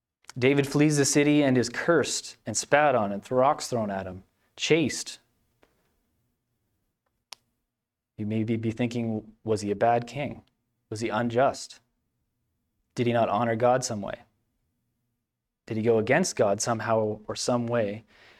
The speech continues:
And did he even deserve to be king in the first place?" Um, he would be thinking, as he flees,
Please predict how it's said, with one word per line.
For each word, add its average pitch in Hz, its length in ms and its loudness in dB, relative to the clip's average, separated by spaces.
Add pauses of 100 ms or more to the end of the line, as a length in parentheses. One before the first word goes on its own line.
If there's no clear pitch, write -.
(260)
And 117 440 2 (160)
did 123 140 2
he 120 180 2
even 123 140 2
deserve 113 340 -2
to 107 60 -10
be 104 80 -10
king 110 220 -10
in 104 60 -8
the 98 60 -12
first - 260 -10
place?" - 360 -14 (3750)
Um, 113 500 2
he 120 120 -4
would 117 80 2
be 113 80 2
thinking, 117 720 0 (1000)
as 117 180 2
he 117 80 0
flees, 110 720 -2